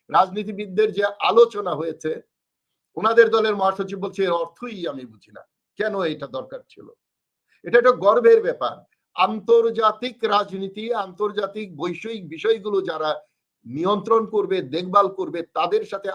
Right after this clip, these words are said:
আলোচনার সুযোগ পাওয়াও তো একটা বড় কাজ। সেখানে সেই সচিব বলেছেন, "আমরা বুঝি না।"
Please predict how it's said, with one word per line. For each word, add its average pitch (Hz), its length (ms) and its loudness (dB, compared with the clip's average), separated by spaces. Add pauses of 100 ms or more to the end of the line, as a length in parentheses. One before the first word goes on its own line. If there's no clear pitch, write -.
আলোচনার 185 500 -4
সুযোগ 220 480 -14
পাওয়াও 233 360 6
তো 240 60 6
একটা 185 360 2 (320)
বড় 156 240 2
কাজ। 127 380 -4 (420)
সেখানে 185 340 -4
সেই 175 240 -4
সচিব 185 380 -8
বলেছেন, 175 400 -4 (260)
"আমরা 147 320 -4
বুঝি 127 320 -10
না।" 107 220 -14